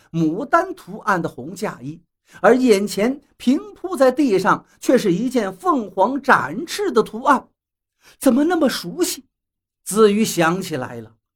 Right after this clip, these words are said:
就是在两省交界处官道旁大杨树上那件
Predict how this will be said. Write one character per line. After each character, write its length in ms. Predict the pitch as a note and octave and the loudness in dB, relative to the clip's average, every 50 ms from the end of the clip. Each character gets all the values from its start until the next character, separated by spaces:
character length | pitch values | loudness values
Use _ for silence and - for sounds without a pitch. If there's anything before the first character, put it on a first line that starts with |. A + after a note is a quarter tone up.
| _ _ _ _ _ _ - | _ _ _ _ _ _ 0
就 260 | - F4+ F#4+ E4+ C#4 | 4 4 4 6 4
是 160 | G#3+ - B3 | 2 0 0
在 160 | - B3 A#3 | 2 2 2
两 300 | G#3 F3+ F3+ F#3+ A3 C#4 | 4 2 2 2 2 0
省 200 | - - G3 G#3 | -2 -2 -4 -4
交 300 | G3+ - G4+ G#4 F#4+ F#4 | -2 0 0 0 0 0
界 180 | C#4+ B3+ C4+ A3+ | 0 2 2 2
处 220 | A3 - A3 G3 | 2 0 -4 -6
官 340 | - - D#4 F#4 F#4 F4 E4+ | -4 0 0 2 2 0 -2
道 200 | C#4+ B3+ G3+ F3+ | 2 2 2 2
旁 260 | F3 C3+ D3 E3+ A#3 | 2 -2 -6 -6 -6
大 340 | B3 - C#4 A3+ - E3 C3+ | -2 0 0 0 0 -2 -4
杨 240 | C3+ D3+ F#3+ D#4 F#4+ | -2 -2 -2 -2 -4
树 240 | - - D4 G3+ E3+ | -8 -10 -4 -4 -2
上 280 | E3+ G3+ - - _ _ _ _ _ _ _ | 2 2 0 0 _ _ _ _ _ _ _
那 200 | - G3+ G3+ D3+ | -6 -2 -2 -2
件 300 | A2+ - E3 C#3+ A2 G#2 | -2 -2 -6 -6 -6 -8